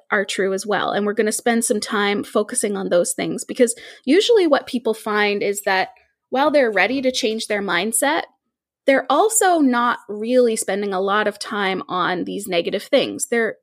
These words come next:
just doing activities that help them to self-soothe past those negative feelings. So by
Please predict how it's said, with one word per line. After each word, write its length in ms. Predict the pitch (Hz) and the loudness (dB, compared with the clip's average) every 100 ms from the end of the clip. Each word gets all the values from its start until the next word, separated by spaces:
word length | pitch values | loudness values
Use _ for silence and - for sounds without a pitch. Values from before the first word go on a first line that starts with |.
| - | -2
just 260 | 262 - _ - | 0 0 _ -2
doing 360 | 254 254 233 - | 4 4 4 0
activities 600 | 214 - 220 214 190 202 | -2 -2 -4 -4 -6 -4
that 100 | 170 | -4
help 240 | - 196 | -4 -6
them 140 | - 202 | -4 -6
to 100 | 220 | -4
self-soothe 800 | - 175 - - 320 247 196 196 - - - - | -2 0 0 2 4 6 4 2 -6 -20 -20 -6
past 320 | - 208 - | -2 -2 -2
those 180 | 185 208 | -2 -2
negative 360 | 180 175 175 | -4 -4 -6
feelings. 600 | - 233 170 - - - - - - | -6 -4 -4 -6 -12 -16 -18 -20 -18
So 240 | - 269 262 | 0 4 4
by 320 | 269 262 | 4 4